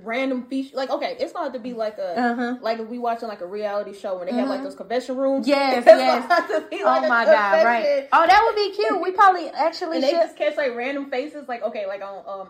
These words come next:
Speaker 1: Abbott, um, Abbott Elementary, when they
Speaker 2: Uh-huh.
Speaker 1: also have, like,
Speaker 2: Oh my God, that'd be
Speaker 1: <laughs>
Speaker 2: so
Speaker 1: faces,
Speaker 2: funny.
Speaker 1: like
Speaker 2: Yes, when he'll look at the camera like, "Did y'all see that?" Like,
Speaker 1: Like,
Speaker 2: just
Speaker 1: The
Speaker 2: so
Speaker 1: Office,
Speaker 2: annoyed.
Speaker 1: just
Speaker 2: And he'd just be so annoyed.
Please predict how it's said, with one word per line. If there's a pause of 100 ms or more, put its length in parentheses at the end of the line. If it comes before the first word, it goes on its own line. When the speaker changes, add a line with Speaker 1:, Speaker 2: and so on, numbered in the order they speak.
Speaker 1:
Abbott,
um, (200)
Abbott
Elementary,
when
they
Speaker 2:
Uh-huh.
Speaker 1:
also
have,
like, (120)
Speaker 2:
Oh
my
God,
that'd
be
Speaker 1:
<laughs>
Speaker 2:
so
Speaker 1:
faces,
Speaker 2:
funny.
Speaker 1:
like
Speaker 2:
Yes,
when
he'll
look
at
the
camera
like,
"Did
y'all
see
that?"
Like, (120)
Speaker 1:
Like,
Speaker 2:
just
Speaker 1:
The
Speaker 2:
so
Speaker 1:
Office,
Speaker 2:
annoyed.
Speaker 1:
just (480)
Speaker 2:
And
he'd
just
be
so
annoyed.